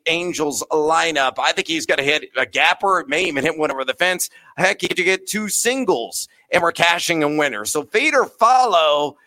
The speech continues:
uh, you gotta, you know, flap that tail and swim with me on Mike Trout over one and a half total bases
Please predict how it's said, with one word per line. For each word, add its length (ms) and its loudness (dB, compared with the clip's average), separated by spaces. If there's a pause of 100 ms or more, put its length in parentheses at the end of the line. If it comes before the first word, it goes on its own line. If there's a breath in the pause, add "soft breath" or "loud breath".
(240 soft breath)
uh, 60 6
you 120 2
gotta, 420 2
you 80 -2
know, 100 0
flap 320 0
that 180 0
tail 320 0
and 140 -4
swim 760 -2
with 240 -2
me 300 0
on 240 0
Mike 320 -2
Trout 480 0
over 340 0
one 220 0
and 100 2
a 20 4
half 140 2
total 280 0
bases 600 -4